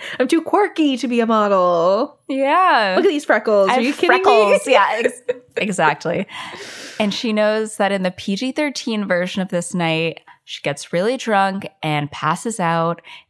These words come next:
Speaker 2: and he covers her with a blanket and kisses her on the cheek. But I'm here to bang the hot guy from the bar. And so she tries to, like, hype herself up and really, like,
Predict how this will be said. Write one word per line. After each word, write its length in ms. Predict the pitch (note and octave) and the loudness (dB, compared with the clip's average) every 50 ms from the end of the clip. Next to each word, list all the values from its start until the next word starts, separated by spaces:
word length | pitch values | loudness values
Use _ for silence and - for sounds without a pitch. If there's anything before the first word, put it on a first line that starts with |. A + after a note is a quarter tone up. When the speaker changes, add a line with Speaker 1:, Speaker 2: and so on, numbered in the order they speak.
| _ | _
Speaker 2:
and 300 | E3+ F3 F3 F3 F3 E3 | -4 -2 -2 -2 -2 -4
he 140 | G3 G#3+ A3+ | -6 -8 -10
covers 360 | - - A3 G#3+ A3 G3+ - | -8 -8 -6 -4 -4 -6 -6
her 300 | - G#3+ G3 F3+ F3+ F#3 - - - _ _ _ | -4 -2 -2 -2 -2 -4 -8 -14 -20 _ _ _
with 160 | A3+ G#3 - | -8 -6 -6
a 60 | A3 | -6
blanket 580 | A3 G3+ F#3+ F#3 F#3+ F#3 - F#3+ F3+ F3+ - - - - _ _ | -4 -2 -2 -2 -2 -4 -2 -2 -2 -2 -4 -8 -18 -20 _ _
and 160 | - A3+ A3 - | -6 -6 -6 -4
kisses 360 | - G#3 F#3 - F#3+ F#3+ - | -6 -6 -4 -4 -8 -6 -4
her 100 | G#3 F#3+ | -2 -2
on 100 | F#3 F#3 | -2 -2
the 80 | F#3+ | -4
cheek. 480 | F#3+ - - - E3 E3 D#3 - - _ _ _ _ _ _ - _ _ _ _ | -6 -8 -6 -4 -4 -4 -4 -6 -12 _ _ _ _ _ _ -20 _ _ _ _
But 300 | G3 F#3+ F3+ F3+ - - - - - _ _ _ _ _ _ _ _ _ | 0 0 0 0 -2 -6 -14 -20 -20 _ _ _ _ _ _ _ _ _
I'm 280 | F#3+ G3 G3+ G3+ G#3 G#3+ | 0 2 2 0 0 -2
here 460 | G#3 G#3 G3+ G3+ G3+ G3+ G3 G3 - - _ - | -4 -2 -2 0 0 0 -2 -4 -6 -14 _ -6
to 100 | G3 D#3 | -6 -2
bang 320 | - F3 E3+ E3+ E3+ D#3 | 0 -2 0 0 -2 -4
the 80 | - C#3 | -4 -6
hot 400 | - - G#3+ G3 G3 - - - | -4 -2 0 0 0 -2 0 -2
guy 240 | G3 F3+ F#3 F#3+ | -2 -2 -2 -6
from 240 | F#3+ - F#3 F3 F3 | -6 -4 -4 -2 -2
the 80 | F3 F3+ | -2 -2
bar. 420 | - D#3 - - - - - F3+ F#3+ G3+ - - - - - _ - - _ _ _ _ _ _ _ _ _ _ _ _ _ _ _ - - | 0 0 0 0 0 -2 -2 -4 -6 -8 -14 -18 -20 -20 -20 _ -20 -20 _ _ _ _ _ _ _ _ _ _ _ _ _ _ _ -6 -2
And 160 | - G#3 G3 F#3 | 0 0 0 0
so 140 | - G#3 | -2 -2
she 220 | G3 - - A3+ G#3+ | -4 -2 -4 -6 -4
tries 320 | - B3+ F#3 F3 G3+ - | 0 0 0 0 0 -4
to, 120 | - - G4 | -6 -4 -4
like, 220 | G#4+ A4 A4 A4 | -2 -2 -4 -6
hype 520 | - - - - - G#3 F3 D#3+ E3+ - | -8 -12 -12 -8 -4 -2 -2 -2 -2 -2
herself 540 | - G#3+ A#3 - - - F3 F3 F3+ F#3 - | -4 -6 -6 -4 -2 0 0 0 0 -2 -2
up 300 | - - - G#3 A3 - | -2 0 0 -2 0 -2
and 160 | E3+ F3+ F3+ | -2 -2 0
really, 280 | E3 E3 E3+ F3 F#3 F#3+ | -2 0 0 0 0 0
like, 380 | G3 F3 D#3 C#3+ D3+ D3 - | 0 0 0 -2 -4 -8 -12